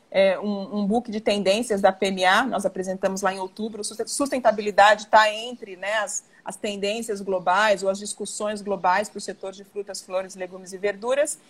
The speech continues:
E também tá no pilar, né, no, no, no, nas ações estratégicas da P M A,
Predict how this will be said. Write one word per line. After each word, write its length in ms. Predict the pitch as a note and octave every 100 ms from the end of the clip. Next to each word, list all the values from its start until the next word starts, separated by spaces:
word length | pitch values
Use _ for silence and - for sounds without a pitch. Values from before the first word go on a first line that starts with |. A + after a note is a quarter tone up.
| _
E 120 | -
também 340 | A3+ C4+ B3+ C#4+
tá 160 | C#4
no 180 | C#4 C4
pilar, 520 | D4 D#4 C#4 A3 C#4+
né, 180 | A3+ A3+
no, 180 | B3+ A3+ A3+
no, 360 | A3 A3 A3+
no, 200 | A3+ G#3+ G#3
nas 220 | G3 G#3+
ações 320 | A3 - B3
estratégicas 680 | A#3+ C4 B3 A#3 A3 A3 A3+
da 100 | G#3+
P 140 | A3+
M 180 | A#3 B3+
A, 220 | G#3 A3